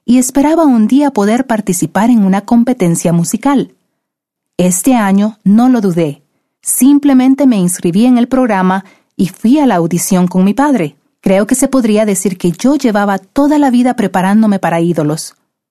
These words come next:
Cada experiencia que tuve en Ídolos fue increíble, sin excepción. Traté de aprovechar toda oportunidad que se me presentaba.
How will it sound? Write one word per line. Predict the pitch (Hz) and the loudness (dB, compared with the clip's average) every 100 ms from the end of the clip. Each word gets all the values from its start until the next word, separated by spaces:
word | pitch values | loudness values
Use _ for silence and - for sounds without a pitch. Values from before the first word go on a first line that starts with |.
| _ _ _ _ | _ _ _ _
Cada | 196 180 190 | -2 0 0
experiencia | 196 - 240 196 190 220 | -2 -2 0 0 0 -2
que | 190 | -4
tuve | 175 180 208 | -2 0 2
en | 226 | 2
Ídolos | 202 196 208 214 - _ _ _ | 0 0 -2 -4 -8 _ _ _
fue | - 285 | 0 2
increíble, | 311 277 220 190 160 139 - _ _ | 2 2 0 0 -2 -4 -8 _ _
sin | - - 226 | -8 0 2
excepción. | 240 240 254 - 185 139 135 _ _ _ _ _ _ | 2 0 -4 -2 -2 -2 -4 _ _ _ _ _ _
Traté | - 180 208 | -4 -2 0
de | 226 240 | 0 0
aprovechar | 220 180 175 196 185 180 - | 0 -2 -2 -4 -4 -8 -4
toda | 247 269 277 | 0 2 2
oportunidad | 269 202 190 190 180 196 220 | 0 -2 -2 0 0 0 -2
que | - | -4
se | - 180 | -2 -2
me | 175 | -2
presentaba. | 175 - 175 175 175 151 156 | -4 -2 -2 -2 -2 -4 -8